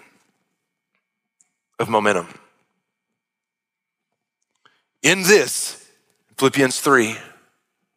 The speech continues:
Paul opens the window to his life to help us to understand how it is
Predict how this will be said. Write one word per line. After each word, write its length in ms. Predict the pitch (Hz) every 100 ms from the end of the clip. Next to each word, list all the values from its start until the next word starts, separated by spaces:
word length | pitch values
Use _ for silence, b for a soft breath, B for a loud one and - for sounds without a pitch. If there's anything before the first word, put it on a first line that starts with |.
| _ _ _ _ _ _ - _ _ _ _ _ _ _ -
Paul 240 | 151 131
opens 800 | - 156 156 135 120 - - - - _ _ _ _ _ _ _ _
the 100 | -
window 400 | 113 170 180 131
to 160 | 120 123
his 240 | 123 123
life 540 | 120 127 120 - - - - _ _ _ _ b b b b -
to 80 | -
help 260 | 143 151
us 160 | 139 -
to 160 | 143
understand 680 | 135 160 165 - - 147 127
how 360 | 113 147 147 175
it 80 |
is 600 | 170 127 117 - - -